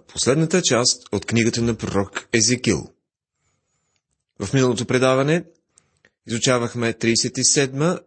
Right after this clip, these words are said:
и част от тридесет и осма глави. Тази вечер продължаваме да разглеждаме тридесет и осма глава и ще говорим за врага, който ще връхлети Израел, но ще бъде наказан.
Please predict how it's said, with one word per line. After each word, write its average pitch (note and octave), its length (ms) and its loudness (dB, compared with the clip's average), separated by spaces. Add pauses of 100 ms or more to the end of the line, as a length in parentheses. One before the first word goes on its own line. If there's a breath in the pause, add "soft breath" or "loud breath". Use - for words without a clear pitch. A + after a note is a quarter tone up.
(240)
и B2+ 140 -4
част G#2+ 320 -2
от B2 120 -4
тридесет A2 400 0
и G#2+ 80 2
осма G2+ 480 -2
глави. G#2+ 360 -2 (1900 soft breath)
Тази A#2+ 220 0
вечер C#3+ 280 2
продължаваме D3 880 2
да A2+ 160 0
разглеждаме G#2+ 760 2 (260)
тридесет G#2+ 360 -2 (220)
и G#2+ 200 0
осма G2+ 300 -2
глава G2+ 420 0 (1080 soft breath)
и C3 40 0
ще F3+ 120 2
говорим D#3 360 2
за B2+ 160 2
врага, A#2+ 440 0
който C3 560 0
ще - 260 0
връхлети A2 680 0
Израел, G#2+ 720 2
но G#2+ 100 -2
ще - 180 -2
бъде G#2 220 0
наказан. G2 600 -2